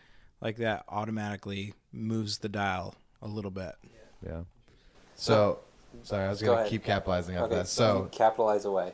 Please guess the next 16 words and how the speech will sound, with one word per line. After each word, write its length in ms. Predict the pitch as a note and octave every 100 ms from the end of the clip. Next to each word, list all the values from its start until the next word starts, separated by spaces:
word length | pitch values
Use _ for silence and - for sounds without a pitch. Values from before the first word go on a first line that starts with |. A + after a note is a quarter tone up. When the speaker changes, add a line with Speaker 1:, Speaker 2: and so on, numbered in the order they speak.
| -
Speaker 2:
uh, 320 | G#2 G2 F#2+
so 320 | - A#2+ G2+ - _ _ _ _ _ -
Lutheran 260 | A#2+ A#2
Church 180 | A#2 G#2+
of 80 | G2+
Hope 180 | G2+ F#2
website, 680 | G2 F#2+ F#2 - F#2 F#2+ - _ _ _ -
right? 260 | G2 F#2+ C2
There's 20 |
Speaker 1:
Yeah. 240 | F#3+ D3+
Speaker 2:
events 300 | G#2+ A2+ G#2+
there, 160 | A2+ G#2
and 100 | G2+
you 100 | G#2
can, 140 | G#2
like, 180 | G2